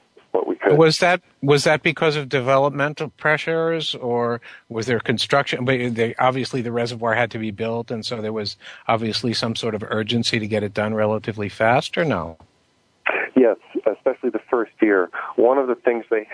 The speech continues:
Speaker 1: initially had to do was reroute a pipeline that ran through the baseline. It was an oil pipeline. They had to reroute it around the basin, uh, and that was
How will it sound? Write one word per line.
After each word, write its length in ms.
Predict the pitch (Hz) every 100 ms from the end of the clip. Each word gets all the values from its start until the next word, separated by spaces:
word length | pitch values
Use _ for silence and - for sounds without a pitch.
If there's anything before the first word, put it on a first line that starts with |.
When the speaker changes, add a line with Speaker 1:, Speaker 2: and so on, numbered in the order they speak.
| -
Speaker 1:
initially 380 | 113 117 - 104
had 160 | 107
to 80 | 98 -
do 120 | 110
was 120 | 95
reroute 540 | 92 107 104 101 101 -
a 60 | 87
pipeline 600 | - 127 127 101 95 92
that 120 | -
ran 240 | 101 101 -
through 140 | 127 120
the 80 |
baseline. 640 | - 92 - 95 90 90 95 - - -
It 0 |
was 120 | 95
an 80 | -
oil 380 | 110 131 92 - _ -
pipeline. 480 | - 85 90 85 90 - - - -
They 100 | 98
had 160 | 110
to 80 | 101
reroute 480 | 95 107 107 104 104
it 140 | 98
around 480 | 101 95 101 110 107 _
the 80 | 101
basin, 500 | 90 80 - 87 92 - - - - -
uh, 180 | 98 90
and 180 | 95 95
that 220 | 107 110
was 100 | 110